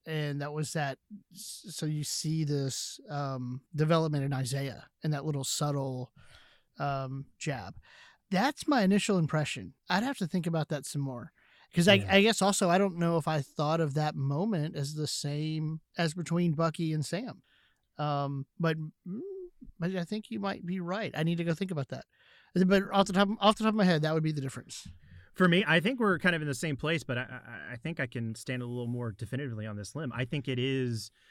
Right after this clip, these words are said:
Speaker 2: um, Jude, to borrow what you said, I think it's a depiction of growth for Isaiah, because we've seen that Isaiah is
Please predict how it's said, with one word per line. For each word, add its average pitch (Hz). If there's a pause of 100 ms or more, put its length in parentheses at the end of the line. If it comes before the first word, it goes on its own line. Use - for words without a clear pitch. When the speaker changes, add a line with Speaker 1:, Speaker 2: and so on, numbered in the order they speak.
(300)
Speaker 2:
um, 101 (260)
Jude, 120
to 117
borrow 117
what 113
you 110
said, 147
I 107
think 131
it's 139
a 131
depiction 123
of 110
growth 120 (120)
for 117
Isaiah, 110 (180)
because 101
we've 113
seen 123 (260)
that 117
Isaiah 113 (140)
is 104